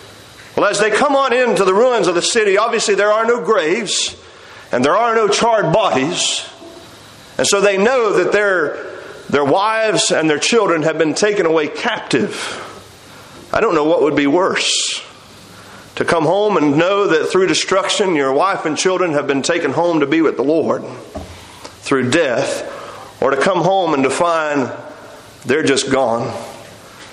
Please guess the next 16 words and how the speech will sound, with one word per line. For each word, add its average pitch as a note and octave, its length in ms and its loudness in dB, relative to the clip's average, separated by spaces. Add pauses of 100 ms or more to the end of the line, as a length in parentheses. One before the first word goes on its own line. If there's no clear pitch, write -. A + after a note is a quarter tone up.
(280)
What G3+ 220 4
will A3 120 2
the F3+ 120 4
Amalekites E3 720 0
do D3 240 0
with C3 180 0
them? A#2 220 -2 (1200)
What A#3+ 220 2
kind C#4+ 180 2
of A3+ 80 2
slavery G3 720 0
will D3+ 160 2
they E3+ 160 2
be F3 160 2
subjected E3 680 -2
to? A#2+ 220 0